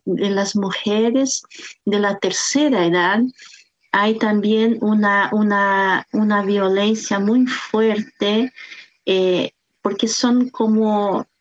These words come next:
abandonadas, ¿no? Invisibles, eh,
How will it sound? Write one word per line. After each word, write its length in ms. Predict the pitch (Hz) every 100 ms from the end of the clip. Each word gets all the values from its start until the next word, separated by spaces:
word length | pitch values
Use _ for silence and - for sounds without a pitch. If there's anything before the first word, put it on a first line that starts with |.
| _ -
abandonadas, 1300 | 208 214 202 190 190 214 226 202 185 208 247 262 -
¿no? 360 | 185 220 226 -
Invisibles, 1120 | 214 208 190 190 247 247 190 196 208 220 - - - - _
eh, 560 | - 185 185 185 180